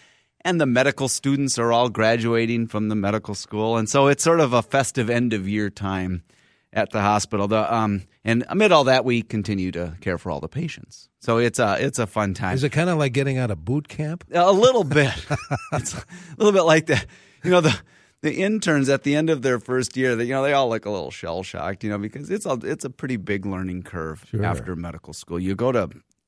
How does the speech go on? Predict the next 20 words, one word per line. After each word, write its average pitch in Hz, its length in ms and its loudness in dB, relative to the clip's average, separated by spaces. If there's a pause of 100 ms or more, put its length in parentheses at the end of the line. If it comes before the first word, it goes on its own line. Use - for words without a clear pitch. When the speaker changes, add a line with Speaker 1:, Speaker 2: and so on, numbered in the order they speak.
(260)
Speaker 1:
what, 82 260 -8 (240)
eight 147 260 -2
years 120 300 -2
of 95 80 -10
college, - 420 -10
four 151 320 -2
years 151 200 0
of 120 60 0
medical 107 360 -2
school, 101 300 -6
four 127 360 -2
years 101 460 -2
of 82 360 -8 (480)
medical 113 340 0
school, 98 280 -4
and 101 100 0
then 151 100 0
you're 226 100 -2
not 113 340 -2
done. 117 440 -6